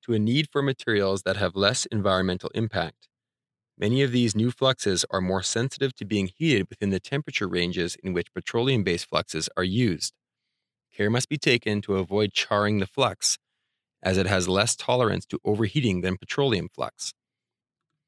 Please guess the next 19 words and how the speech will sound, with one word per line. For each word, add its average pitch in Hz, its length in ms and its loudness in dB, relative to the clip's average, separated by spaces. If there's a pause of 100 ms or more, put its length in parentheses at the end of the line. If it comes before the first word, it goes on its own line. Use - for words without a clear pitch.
(640)
The 101 120 2
active 110 320 2
temperature 127 420 0
range 95 360 2
for - 120 -6
these 92 220 2
soft 104 380 4
solder 117 260 2
fluxes 95 560 0
is 92 120 -6
between 92 520 -2 (160)
two 143 180 -2
hundred 117 320 0
degrees 101 320 -2
Fahrenheit 98 640 -2
or 98 80 0
ninety-three 92 500 2
degrees 92 300 0
Celsius 95 640 0